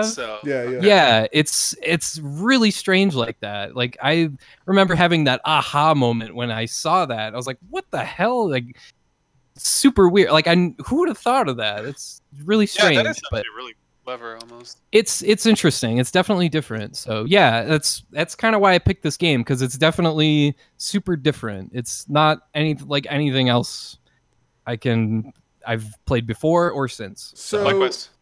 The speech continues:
Speaker 3: so you, um, <clears throat> let's look at it one, one, one piece separate, each piece separately. What do, what do you think of the platforming action parts of it?
Speaker 1: I think it gets better the further you go.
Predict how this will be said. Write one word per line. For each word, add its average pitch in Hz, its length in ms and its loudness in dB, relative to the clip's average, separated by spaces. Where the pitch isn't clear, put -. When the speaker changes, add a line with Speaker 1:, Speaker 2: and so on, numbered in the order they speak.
Speaker 3:
so 190 280 -4
you, 190 340 -6
um, 143 540 -6
<clears throat> - 80 -10
let's 170 280 -8
look 170 100 -4
at 160 80 0
it 139 80 -6
one, 135 180 -8
one, 131 360 -14
one 135 200 -10
piece - 440 -14
separate, 120 560 -12
each 160 160 -14
piece 147 180 -10
separately. 120 320 -10
What 175 220 -4
do, 190 120 -12
what 180 160 -4
do 202 60 -12
you 196 60 -8
think 185 260 -12
of 165 420 -8
the 135 520 -10
platforming 95 680 -16
action 104 340 -18
parts - 380 -20
of 82 180 -20
it? 80 100 -20
Speaker 1:
I 143 60 2
think 185 160 2
it 139 60 4
gets - 140 -4
better 127 440 0
the 113 80 -4
further 123 220 -4
you 110 180 -6
go. 120 500 0